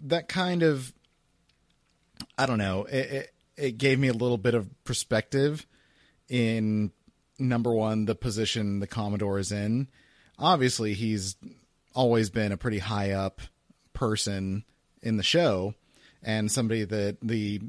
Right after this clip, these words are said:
that Nucky keeps going to for advice and everything like that. But, uh, again, I, I, I just found it a bit odd that, um, the Commodore is the person that Nucky went to go see first, right after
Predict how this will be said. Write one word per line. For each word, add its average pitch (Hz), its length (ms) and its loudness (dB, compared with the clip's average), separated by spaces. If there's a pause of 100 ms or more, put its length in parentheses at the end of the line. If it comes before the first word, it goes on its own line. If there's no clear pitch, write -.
(180)
that 117 360 -2
Nucky 110 600 2 (680)
keeps - 260 0
going 113 260 2
to 120 140 2
for 107 180 -2
advice 92 600 -2
and 87 420 -4
everything 92 320 -6
like 90 160 -4
that. 143 320 0
But, 104 240 0 (1400)
uh, 92 60 -12 (320)
again, 127 340 2
I, 117 120 2
I, 139 360 -2
I 135 40 2
just 139 180 -4
found 117 220 0
it 107 140 -4 (460)
a 131 100 2
bit 120 360 2
odd 95 400 -2 (440)
that, 101 360 -2
um, 92 480 -4 (540)
the 131 80 0
Commodore 123 460 2
is 101 100 -2
the 113 60 -2
person 107 360 0
that 110 120 0
Nucky 104 280 -2
went 98 140 -4
to 104 60 -10
go 98 180 -2
see 98 240 -2
first, - 580 -6 (520)
right 107 260 2
after 98 500 -2